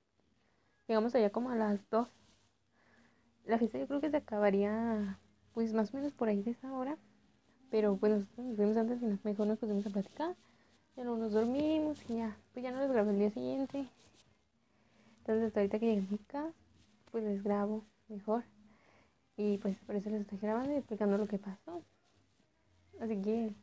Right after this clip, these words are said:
mi vlog fue un total desastre. Espero que para el siguiente vlog se me salga bien. Y, pues, bueno, pues, yo creo que fue todo. Ahorita ya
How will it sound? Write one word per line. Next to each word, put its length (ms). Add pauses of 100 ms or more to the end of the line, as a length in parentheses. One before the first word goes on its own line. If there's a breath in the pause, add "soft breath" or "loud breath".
(120)
mi 160
vlog 240
fue 200
un 520 (560 soft breath)
total 540
desastre. 480 (540 soft breath)
Espero 180
que 100
para 120
el 120
siguiente 360
vlog 300
se 80
me 100
salga 260
bien. 240 (1160 soft breath)
Y, 160
pues, 640
bueno, 300 (1500 loud breath)
pues, 100
yo 140
creo 180
que 140
fue 200
todo. 540
Ahorita 400
ya 260